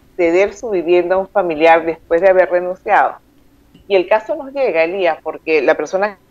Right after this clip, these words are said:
que nos escribe nos dice que la trabajadora residencial renunció,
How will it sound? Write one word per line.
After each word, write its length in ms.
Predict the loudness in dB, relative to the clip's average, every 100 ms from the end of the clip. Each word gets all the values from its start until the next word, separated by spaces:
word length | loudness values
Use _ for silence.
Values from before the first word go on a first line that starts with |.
| -12
que 80 | -8
nos 160 | -6 -8
escribe 500 | -10 -6 0 2 2
nos 160 | 0
dice 440 | -2 -4 -4 -8 -8 _ _ _ _ 2
que 320 | 6 8 6
la 220 | 4 4
trabajadora 380 | 4 4 4 4
residencial 800 | 0 -2 -6 -4 2 4 4 -2 -10
renunció, 720 | -6 -4 -6 -4 0 0